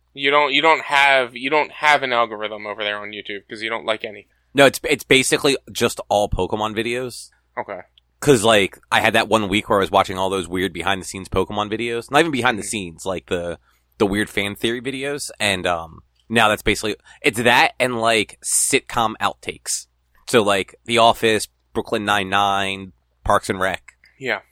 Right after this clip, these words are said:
Speaker 1: I get, I get some of those, but I tend to make sure, I, I wanna check and see who posts it before I watch it. Because if,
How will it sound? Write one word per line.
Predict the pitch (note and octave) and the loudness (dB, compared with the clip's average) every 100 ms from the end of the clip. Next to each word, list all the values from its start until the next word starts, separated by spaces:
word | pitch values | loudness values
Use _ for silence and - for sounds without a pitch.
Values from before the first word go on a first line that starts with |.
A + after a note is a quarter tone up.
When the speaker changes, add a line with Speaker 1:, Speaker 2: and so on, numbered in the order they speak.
| _ _ _ | _ _ _
Speaker 1:
I | D3 D3 | -4 2
get, | F3+ F#3 | 4 4
I | D#3+ | 2
get | F3+ F3+ | 2 2
some | - F3+ | 0 0
of | D3 | 2
those, | C#3+ D#3 - | 2 0 0
but | A#2+ | 0
I | |
tend | A#2+ C#3 C3+ - | 0 -4 -6 -8
to | B2+ _ _ | -12 _ _
make | C3 C3 B2+ A#2+ | -12 -2 -2 -2
sure, | - B2 A#2 A#2+ B2+ - _ _ _ - | -4 -2 -2 0 -4 -8 _ _ _ 4
I, | E3 F3 | 6 6
I | D#3 D3 | 2 2
wanna | D#3 E3 D#3+ | 2 0 0
check | - C#3 - | 0 -2 -2
and | C3 A#2 | -6 -6
see | - B2 | -6 -6
who | G#2 A#2+ A2+ | -8 -10 -12
posts | - B2 A#2+ - | -8 -8 -6 -6
it | C#3+ B2 | -6 -8
before | G#2+ - A#2+ G2+ | -18 -8 -2 0
I | G#2 | -2
watch | F#2+ F#2 - | -4 -10 -8
it. | E3+ - _ _ _ | -10 -12 _ _ _
Because | - B2+ - B2 A2+ | -12 -10 -6 -6 -8
if, | A2+ | -12